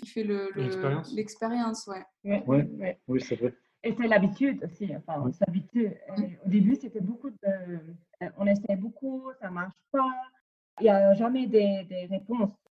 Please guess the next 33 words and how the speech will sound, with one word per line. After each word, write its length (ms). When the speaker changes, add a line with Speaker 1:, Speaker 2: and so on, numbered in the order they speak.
Speaker 3:
Toujours 160
dit, 180
à 220
partir 320
de 100
six 320
ans, 200
elle, 520
et 200
ça 160
règle. 380
Euh, 320
et 200
maintenant, 380
là, 220
elle 420
va 140
avoir 600
six 200
ans 120
en 140
janvier. 460
On 100
a 120
le 100
sentiment 680
que 340
vraiment 400
ça 280
Speaker 1:
Ah, 80
ça 120
se 140
régule. 440